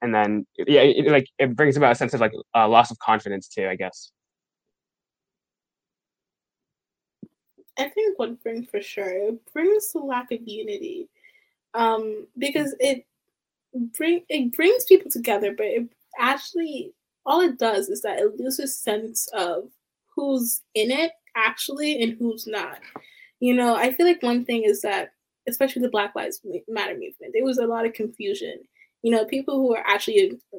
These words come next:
Speaker 2: dedic-, motivated on this topic, people who are actually serious and, like, biggest allies, and then also people just wants to support it just to say that they supported it. You know, I feel like if we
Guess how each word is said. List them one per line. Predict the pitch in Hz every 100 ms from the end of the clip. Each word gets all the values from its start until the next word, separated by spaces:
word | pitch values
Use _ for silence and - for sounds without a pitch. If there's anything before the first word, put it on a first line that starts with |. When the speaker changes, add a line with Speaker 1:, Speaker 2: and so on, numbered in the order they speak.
| 233
Speaker 2:
dedic-, | 214 208 202 - 233
motivated | 226 233 214 - - -
on | - -
this | -
topic, | - - 202 -
people | 269 269 277
who | 262
are |
actually | 214 202 220
serious | - 294 311 247 - 233 - 226
and, | 214
like, | 208 196 240 _
biggest | 220 233 247
allies, | 262 277 240 185 208
and | 226
then | 226 196 -
also | 190 202 - 185 233 - _ _ _ _ -
people | 330 330
just | 302 240
wants | 226 214 226 226
to | 233
support | 226 208 - 226 202
it | 151 123 - - -
just | 214 226
to | -
say | 220 214
that | 190 262
they | 202
supported | - 202 - - 208 226 208
it. | 113 120 - _ - _ -
You | 240
know, | 233
I | 254
feel | 320
like | 302 269 - _ _ _
if | 233 262 -
we | 269 247 220 233